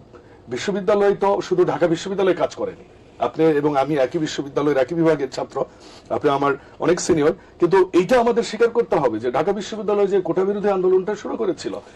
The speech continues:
তারপর যখন এক দফায় গেল, এই এক দফার আন্দোলনে কিন্তু অবশ্যই আমাদের তারেক রহমানের, আহ, শুধু নৈতিক না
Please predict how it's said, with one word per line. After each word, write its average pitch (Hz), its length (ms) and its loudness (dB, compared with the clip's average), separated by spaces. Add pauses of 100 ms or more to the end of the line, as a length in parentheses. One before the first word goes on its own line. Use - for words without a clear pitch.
(200)
তারপর 170 340 0
যখন 190 240 -2
এক 170 180 2
দফায় 220 280 0
গেল, 131 240 0 (640)
এই 143 120 0
এক 147 220 0
দফার 208 260 0
আন্দোলনে 196 400 2
কিন্তু 208 360 -4 (340)
অবশ্যই 214 440 2
আমাদের 185 300 2
তারেক 175 300 0
রহমানের, 190 400 -2 (840)
আহ, 123 140 0
শুধু 185 240 0
নৈতিক 180 460 2
না - 160 -6